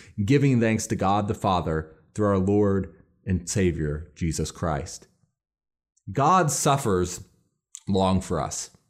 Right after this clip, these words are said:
And if I am born of him, that is the kind of love that I will display too.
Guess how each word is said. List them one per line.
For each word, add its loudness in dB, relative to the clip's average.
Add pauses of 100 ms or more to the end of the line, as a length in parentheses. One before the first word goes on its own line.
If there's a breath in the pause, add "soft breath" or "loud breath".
(120)
And -2
if -4
I 2
am 2
born 2
of -2
him, -2 (200)
that -4
is 0
the -2
kind -2
of -4
love 0 (360 loud breath)
that -2
I 2
will 4
display 0
too. -2